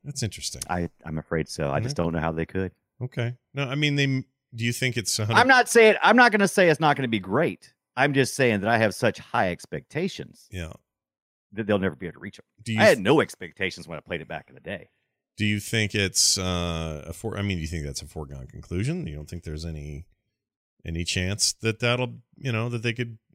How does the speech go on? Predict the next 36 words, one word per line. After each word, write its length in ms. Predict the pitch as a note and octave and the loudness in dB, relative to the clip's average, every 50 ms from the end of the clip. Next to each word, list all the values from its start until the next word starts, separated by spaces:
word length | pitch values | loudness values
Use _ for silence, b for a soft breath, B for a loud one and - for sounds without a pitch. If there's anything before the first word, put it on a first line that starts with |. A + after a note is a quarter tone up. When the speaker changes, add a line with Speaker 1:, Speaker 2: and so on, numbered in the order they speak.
| _ _ _ | _ _ _
Speaker 1:
I 120 | A#2+ B2 B2+ | -2 0 0
mean, 140 | C#3 C#3+ D3 | 2 2 4
maybe 200 | D#3+ F3 F3 F#3+ | 4 4 4 4
they'll 100 | G3+ G3 | 2 2
surprise 420 | F#3+ - F#3+ - A#3 C4 C#4 A3+ | 2 0 0 -2 0 0 0 0
you. 80 | A#3 G#3 | -2 -2
Maybe 200 | G2+ A3+ B2+ D3 | -2 -2 -2 -2
you'll 60 | D#3 C#3 | -4 -4
be 60 | C#3 | -6
playing 240 | C3 - E3 E3 D#3+ | -4 0 0 0 0
and 80 | C3 B2 | 0 -2
go, 120 | A#2+ A2 | -4 -4
"Oh 60 | C3 E3 | -4 -6
my 140 | E3+ - | -8 -10
gosh, 460 | - - - F3 B2 D#3+ D#3 A2+ - - | -10 -12 -8 -4 -2 -2 -2 -2 -2 0
this 140 | D3+ E3+ | 0 2
is 60 | - A#3 | 4 4
Speaker 2:
I, 140 | C4+ C#4+ | 4 4
Speaker 1:
just 140 | B3+ G#3+ A3+ C4 | 4 6 6 8
Speaker 2:
I 40 | C#4 | 8
Speaker 1:
a-" 40 | C#4 | 8
Speaker 2:
hope 120 | C#4+ C#4 | 6 6
they 100 | C#4 C4+ | 4 0
surprise 540 | - C4 B3 - - G#3+ G3+ G#3 G#3+ F#3 C#3 | 0 0 -4 2 4 6 6 6 6 4 2
me. 220 | A#2+ F2+ D2 C#2+ D2 | -2 -4 -4 -4 -4
I 80 | C3 D3 | -2 -2
hope 140 | F3 F3+ | -2 -2
they 80 | - A#2 | -4 -8
surprise 460 | - - A2 _ _ B2+ A#2 A2+ F#2+ D#2+ | -10 -12 -20 _ _ 0 0 0 -2 -2
me. 60 | F2+ | -4
I 40 | G2 | -6
just, 120 | F#2+ - | -4 -4
just 160 | B2 G#2+ - - | -6 -8 -6 -6
don't 120 | A2 G2 | -4 -4
know 80 | G2 F2 | -2 -2
how. 280 | E2+ G2+ E2+ - - | -2 -2 -4 -6 -12